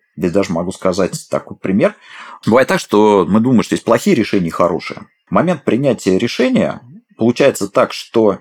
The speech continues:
есть решения, которые быстрее и сильнее приводят нас к цели. Бывают решения, которые чуть-чуть нас, ключевое слово «оно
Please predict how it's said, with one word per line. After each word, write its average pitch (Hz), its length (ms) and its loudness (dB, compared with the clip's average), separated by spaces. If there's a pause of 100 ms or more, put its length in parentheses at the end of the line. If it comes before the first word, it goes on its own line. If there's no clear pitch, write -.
(340)
есть 110 200 0
решения, 113 320 0
которые 101 380 2
быстрее 110 1040 -2
и 117 520 0
сильнее 143 480 2
приводят 92 560 -4
нас 69 200 -6
к - 100 -18
цели. - 380 -6 (360)
Бывают 233 380 2
решения, 202 460 0
которые 165 640 2
чуть-чуть - 420 -2
нас, - 240 -14 (460)
ключевое 117 220 -2
слово 113 300 -2
«оно 101 300 2